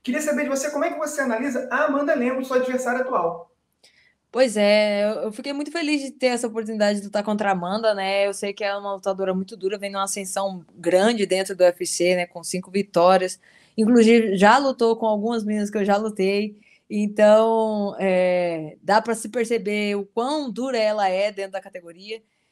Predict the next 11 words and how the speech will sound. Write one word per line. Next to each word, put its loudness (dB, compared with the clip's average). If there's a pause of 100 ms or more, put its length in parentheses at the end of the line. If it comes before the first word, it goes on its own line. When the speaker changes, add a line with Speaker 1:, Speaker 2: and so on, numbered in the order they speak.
(160)
Speaker 2:
E -8
eu -4
tô, -8
eu 6
tô -4
muito -6
feliz, -2
né? -2
Eu -2
acho 2
que -4